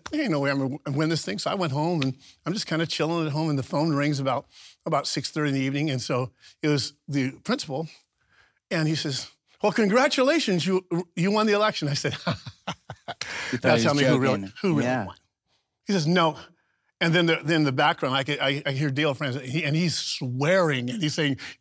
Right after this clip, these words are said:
Speaker 1: "You blankety blank, whatever," you
Speaker 2: Franz
Speaker 1: know.
Speaker 2: Bakery guy.
Speaker 1: Oh, yeah. Oh, he was upset. And so,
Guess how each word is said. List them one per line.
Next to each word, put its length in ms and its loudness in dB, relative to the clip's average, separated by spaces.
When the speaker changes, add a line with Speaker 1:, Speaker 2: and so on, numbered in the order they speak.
Speaker 1:
"You 480 2
blankety 680 2
blank, 360 0
whatever," 460 4
you 40 0
Speaker 2:
Franz 260 4
Speaker 1:
know. 60 -2
Speaker 2:
Bakery 280 4
guy. 400 0
Speaker 1:
Oh, 100 4
yeah. 140 2
Oh, 160 4
he 100 2
was 240 -4
upset. 480 -4
And 120 2
so, 340 0